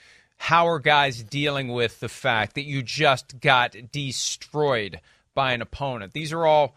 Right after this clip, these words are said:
relevant topics because it shows who really cares and who really doesn't. And for the fans out there who are investing their time, their money, their loyalty, their spare time thinking about it,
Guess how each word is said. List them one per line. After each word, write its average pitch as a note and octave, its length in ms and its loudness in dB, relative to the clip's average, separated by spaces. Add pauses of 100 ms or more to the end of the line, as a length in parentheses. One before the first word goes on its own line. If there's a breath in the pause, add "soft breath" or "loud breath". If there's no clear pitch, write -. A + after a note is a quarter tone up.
(260)
relevant G3+ 580 4
topics D#3 460 2
because F#3+ 300 -6
it A#3+ 120 -14
shows F3+ 440 -2
who G#3 200 -8
really G#3 300 -4
cares D#3+ 520 -4
and D3 120 -8
who C#3+ 160 -10
really D3 280 -6
doesn't. A2 440 -4
And B2+ 140 -8
for - 100 -16
the B2 100 -16
fans G#3+ 480 -2
out D#3+ 260 2
there B2 340 0 (320 soft breath)
who E3 120 -6
are D3+ 180 2
investing C#3+ 440 -4
their B2 120 -4
time, F#3 580 -2
their D3 160 -4
money, D#3 440 -4
their B2+ 260 -8
loyalty, D3 720 -2
their A#2+ 220 -2 (140 soft breath)
spare F#3 520 0
time E3 480 -2
thinking E3+ 600 -8
about D3 440 2
it, D3 180 -2